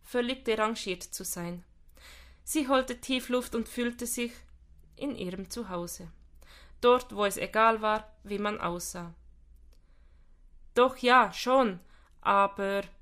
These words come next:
wenn ich ehrlich bin, ich hatte auf Vanille-Zimttee gehofft.“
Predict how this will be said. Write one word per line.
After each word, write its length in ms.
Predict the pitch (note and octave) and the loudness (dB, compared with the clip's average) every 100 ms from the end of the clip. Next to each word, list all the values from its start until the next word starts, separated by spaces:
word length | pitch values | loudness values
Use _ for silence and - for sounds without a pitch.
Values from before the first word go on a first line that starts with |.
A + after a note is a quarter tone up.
| - - - - - | -20 -20 -20 -20 -8
wenn 180 | F#3+ G3 | -4 -4
ich 140 | F#3 | -2
ehrlich 440 | - B3+ C4+ C4 - | 2 2 2 -2 -2
bin, 380 | G#3 G3+ G3 - - - - - | -2 -2 -6 -14 -20 -20 -20 -20
ich 200 | - - | -16 -6
hatte 300 | G3 G3 G3 | -4 0 2
auf 140 | G3 G3 | 2 2
Vanille-Zimttee 960 | G3+ G3+ G3 G3+ - A3+ A#3 - G3 | 0 0 -2 -4 -4 -4 -6 -6 -6
gehofft.“ 600 | F#3 F#3+ F#3 F3+ - - | -4 -4 -4 -8 -10 -20